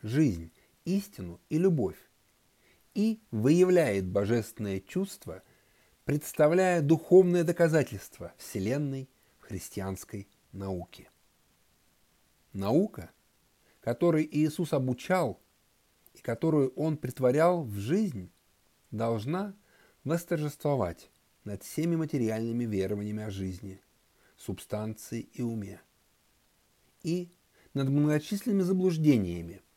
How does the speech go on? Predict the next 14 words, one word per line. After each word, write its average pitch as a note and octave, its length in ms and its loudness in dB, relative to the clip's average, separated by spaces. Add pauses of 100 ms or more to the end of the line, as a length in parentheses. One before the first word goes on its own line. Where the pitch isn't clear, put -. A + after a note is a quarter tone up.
(200)
которые G3 380 0
вытекают G2+ 720 -2
из - 100 -18
таких F#2+ 420 -8 (400)
верований. F#2 640 -8 (1700)
То, D#3+ 140 2
что C#3+ 200 -4
называется C3+ 720 0
материей, A#2 720 -4 (920)
проявляет D#3 720 2
одно C3+ 360 2
лишь F#3 340 -4 (480)
материальное C3 880 -2
мышление. C3 640 -8